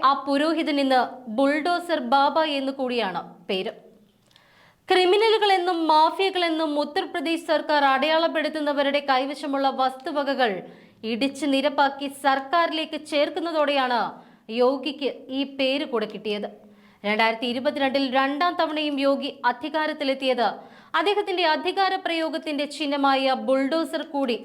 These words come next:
ഉയർത്തിക്കാട്ടിക്കൊണ്ടാണ്. മാഫിയകളുടെ പേര് പറഞ്ഞ് ബുൾഡോസർ ഉപയോഗിച്ചു തുടങ്ങിയ യോഗി ആദിത്യനാഥ് സർക്കാർ ഇന്ന് പ്രതിഷേധിച്ചവരെയും സർക്കാരിനെ ഭരിക്കുന്ന പാർട്ടിക്കും അതിന്റെ പ്രത്യയശാസ്ത്രത്തിനും എതിരായവർക്ക്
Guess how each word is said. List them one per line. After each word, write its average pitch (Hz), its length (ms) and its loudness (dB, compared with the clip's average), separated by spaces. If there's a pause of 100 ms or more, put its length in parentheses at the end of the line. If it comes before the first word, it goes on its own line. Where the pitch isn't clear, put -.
ഉയർത്തിക്കാട്ടിക്കൊണ്ടാണ്. 226 1000 -2 (640)
മാഫിയകളുടെ 254 760 4
പേര് 269 380 0
പറഞ്ഞ് 269 300 2
ബുൾഡോസർ 285 600 -2
ഉപയോഗിച്ചു 302 460 -4
തുടങ്ങിയ 285 360 0
യോഗി 269 520 2 (200)
ആദിത്യനാഥ് 294 720 0
സർക്കാർ 262 420 2 (500)
ഇന്ന് 330 160 2
പ്രതിഷേധിച്ചവരെയും 339 1200 0 (180)
സർക്കാരിനെ 320 720 2
ഭരിക്കുന്ന 285 680 -2
പാർട്ടിക്കും 285 580 0
അതിന്റെ 269 260 -2
പ്രത്യയശാസ്ത്രത്തിനും 294 1160 -4
എതിരായവർക്ക് 262 760 0